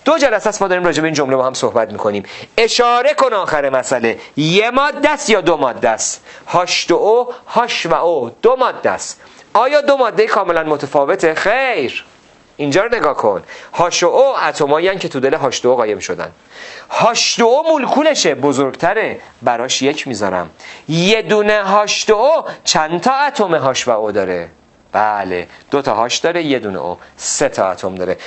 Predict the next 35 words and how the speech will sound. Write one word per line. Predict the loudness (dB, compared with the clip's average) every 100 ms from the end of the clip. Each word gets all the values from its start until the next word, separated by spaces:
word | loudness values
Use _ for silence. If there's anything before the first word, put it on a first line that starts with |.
| -4
پس | -4 -2
می‌تونی | -2 -2 0
کل | 2 2 2 0 0 0
اتماشو، | 0 0 0
تعدادش | 0 0 0 -2
رو |
یه | 0
جا | 0 0
بنویسی. | -2 -8 -8 -10 -12 -6
اگه | -2 0
هاش | 0 0 2
دو |
اس | 2 2
او |
چهار | 0 0 0
بود، | -2
چی | 0
می‌نوشتی؟ | 2 2 0 -4 -8 -10 -16 -16
یه | -4 0 2
دونه | 2 2
مولکولش | 0 -4 -2 0 0 -2
هفت | -4 -2
تا | -2
اتم | -2 -4 -6
داره. | -2 -2 -4 -14 -4
هاش | -2 -2 0
دو | 0
او | 0 -2
یه | -2 -2
دونه | -2 -6
مولکولش | -8 -8 -2 0 0 -2 -8 -12 -20 -20 -20
سه | -12 -4 -2
تا | -2 -2
اتم | -4 -6 -14
داره. | -10 -12 -12